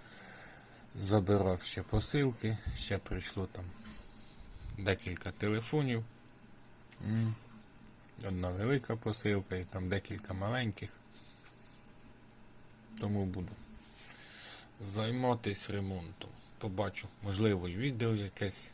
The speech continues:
виложу. Якщо буде час, а не буде, то,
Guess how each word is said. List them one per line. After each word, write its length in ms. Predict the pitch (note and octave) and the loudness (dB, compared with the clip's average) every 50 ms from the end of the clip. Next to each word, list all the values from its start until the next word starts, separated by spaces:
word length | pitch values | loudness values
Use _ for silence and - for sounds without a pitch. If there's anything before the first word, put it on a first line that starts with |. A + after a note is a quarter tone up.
| - - - - - - - | -14 -18 -18 -18 -18 -8 0
виложу. 500 | G#2 G#2+ G2+ G2 F#2+ F#2 F2 F2+ F#2 F#2 - - - - - - - - - - - - - - - - - - - - - - - - - - - - - - A2+ A2 A2 | 2 4 4 4 4 2 -2 -4 -6 -10 -10 -10 -12 -14 -14 -14 -14 -12 -12 -12 -12 -14 -12 -10 -8 -8 -8 -8 -10 -12 -14 -16 -18 -18 -18 -18 -18 -18 -14 -12 -10 -6 -4
Якщо 440 | G2 G2 G2+ F#2+ - - - G#2+ G2 | -2 -2 -2 0 0 0 2 2 2
буде 280 | F#2 G2 F#2 F2+ G2 | 2 2 2 0 0
час, 420 | - - - G2 F#2 F2+ - - - | 0 0 0 0 0 0 -2 -4 -4
а 60 | - - | -2 0
не 160 | G2 F#2+ F#2+ | 0 2 2
буде, 320 | F#2+ A2 A#2+ A2 G2+ - - | 2 2 2 2 0 0 -2
то, 120 | - - | -6 -12